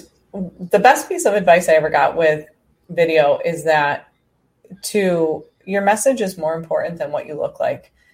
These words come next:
you know, and that if your audience, if you have curated an audience that really cares about you and views you as a thought leader and as an expert in your field, ninety percent of the time, they're not looking at your background. They're not looking at what you look like, right? They're watching because they wanna hear what you have to say.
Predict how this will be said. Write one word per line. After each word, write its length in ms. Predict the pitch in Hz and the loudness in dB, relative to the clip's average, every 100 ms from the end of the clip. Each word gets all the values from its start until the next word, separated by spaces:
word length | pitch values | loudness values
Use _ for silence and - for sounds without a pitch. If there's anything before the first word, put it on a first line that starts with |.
| _ - | _ -8
you 80 | 170 | -2
know, 220 | 165 165 | -2 -2
and 160 | 175 175 | -4 0
that 220 | 165 - | 0 0
if 160 | 180 175 | -4 -2
your 200 | 175 - | -2 -2
audience, 560 | 180 202 220 220 - - | -4 -4 -6 -8 -12 -12
if 180 | 190 | -12
you 320 | 180 180 240 254 | -12 -8 -6 -2
have 400 | 240 208 196 - | 0 0 0 -6
curated 580 | - 175 180 175 175 - | -6 -2 0 0 -2 -6
an 140 | 170 | -14
audience 560 | 160 160 160 156 156 156 | -10 -6 -6 -8 -10 -6
that 220 | 156 - | -4 -4
really 240 | 165 170 175 | -4 -8 -8
cares 460 | - 160 156 165 - | -8 -6 -4 -6 -8
about 440 | 165 156 151 - | -6 -2 -2 -4
you 260 | 160 160 151 | -6 -6 -6
and 260 | - 156 | -8 -14
views 280 | 156 160 165 | -14 -12 -10
you 100 | 165 | -6
as 140 | 160 156 | -6 -6
a 80 | |
thought 320 | 160 151 151 156 | -6 -4 -4 -6
leader 340 | 156 156 147 | -8 -8 -8
and 120 | 151 147 | -10 -12
as 200 | 147 147 | -14 -14
an 80 | 147 | -14
expert 340 | 165 170 - 165 | -14 -12 -8 -8
in 160 | 160 | -8
your 140 | 151 156 | -14 -14
field, 460 | - 160 160 180 - - _ _ 180 | -8 -2 0 -2 -8 -20 _ _ -10
ninety 500 | 185 196 214 240 240 | -4 -2 -2 -4 -6
percent 340 | 220 196 180 | -8 -6 -4
of 120 | 175 | -4
the 120 | 165 | -6
time, 380 | 165 151 156 160 | -6 -6 -6 -8
they're 160 | 165 160 | -6 -4
not 200 | 156 - | -4 -8
looking 300 | 165 170 165 | -14 -12 -8
at 220 | 160 151 | -8 -8
your 120 | 180 | -6
background. 560 | 170 147 - 151 151 151 | -4 -4 -6 -6 -6 -8
They're 100 | 160 | -8
not 200 | 156 165 | -8 -8
looking 280 | 175 180 175 | -12 -12 -12
at 100 | - | -10
what 180 | 180 | -12
you 100 | 175 | -8
look 180 | 160 156 | -8 -6
like, 220 | 147 143 - | -4 -4 -2
right? 260 | 165 220 | -4 0
They're 140 | 185 180 | 0 2
watching 340 | 196 220 269 | 2 0 -6
because 260 | 226 196 175 | -8 -8 -6
they 100 | 165 | -6
wanna 160 | 156 | -6
hear 200 | 160 151 | -8 -8
what 100 | 143 | -8
you 100 | 147 | -8
have 180 | 156 135 | -10 -10
to 80 | 127 | -10
say. 280 | - 139 | -8 -8